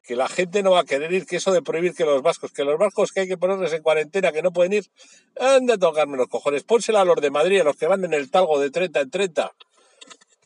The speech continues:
O sea, que es que ya, ya os vale, eh, ya os vale, ya os vale, ya os vale. Eh, más cosas, pues eso, que el, que el presidente está declarado el estado de alarma.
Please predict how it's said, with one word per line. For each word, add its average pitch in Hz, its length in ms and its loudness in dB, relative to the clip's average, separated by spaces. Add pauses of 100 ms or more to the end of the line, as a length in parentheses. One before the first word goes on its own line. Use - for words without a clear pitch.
(880)
O 107 160 -6
sea, - 240 -8
que - 100 -14
es 95 100 -12
que 104 200 -8
ya, 110 220 2
ya 110 180 -4
os 107 80 -2
vale, 92 420 -14
eh, 98 60 -12
ya 101 160 -6
os 82 60 -12
vale, - 220 -14
ya 98 140 -10
os 87 60 -14
vale, 82 180 -16
ya 95 100 -10
os - 60 -14
vale. - 200 -20 (500)
Eh, 127 720 -2
más 180 220 2
cosas, 107 380 -4
pues 131 140 -4
eso, 110 220 -4
que 110 80 -6
el, 110 400 -10
que - 80 -2
el 120 100 -2
presidente 143 440 -6
está 165 180 0
declarado 151 380 4
el 135 100 -2
estado 151 320 2
de 113 80 2
alarma. 95 400 -4